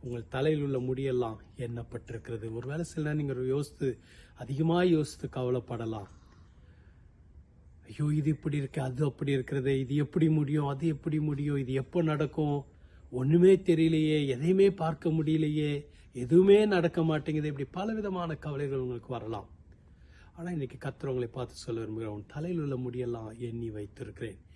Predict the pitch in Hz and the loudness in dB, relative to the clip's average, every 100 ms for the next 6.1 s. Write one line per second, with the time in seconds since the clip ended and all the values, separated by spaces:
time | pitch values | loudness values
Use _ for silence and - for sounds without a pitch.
0 | - - - - 123 117 120 135 151 147 | -20 -20 -20 -14 -10 -6 -6 -2 -2 -2
1 | - 120 113 - - 202 190 - 160 131 | -2 -4 -6 -12 -10 -4 -4 -2 -4 -4
2 | - 139 139 131 123 131 120 110 110 104 | -6 -4 -4 -4 -6 -6 -6 -8 -8 -8
3 | 113 123 120 110 - 113 120 101 - - | -4 -2 -2 -4 -8 -10 -10 -10 -18 -20
4 | - - - 123 156 170 156 143 147 147 | -20 -20 -10 0 4 4 4 2 0 2
5 | 135 127 - 110 120 110 110 110 107 92 | 2 0 -4 -10 -10 -10 -8 -8 -8 -12